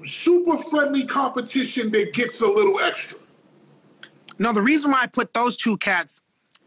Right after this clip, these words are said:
Speaker 2: is because Ja Rule and fifty are not global.
Speaker 1: Right, right.
Speaker 2: That's like American, and I love fifty Cent.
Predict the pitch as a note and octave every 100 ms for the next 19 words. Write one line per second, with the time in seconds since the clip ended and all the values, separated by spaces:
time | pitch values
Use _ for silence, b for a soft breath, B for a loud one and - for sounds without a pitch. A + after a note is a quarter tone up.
0 | _ F3+ E3 G3+ F#3+ D3 A3+ B3+ B3+ A#3
1 | F#3+ - A#3+ G3 F#3 D#3 E3 F#3+ D#3+ C3
2 | E3+ D#3+ D#3+ C3 - - _ _ _ _
3 | - F3+ - - - A#2+ - - F#3 A#3
4 | A#3 F#3+ E3 D#3+ D#3+ E3 D#3+ - D3+ D3
5 | - - - _ _ _ - - - D#3
6 | D#3+ G3+ A3 - D3 C3+ - A#2+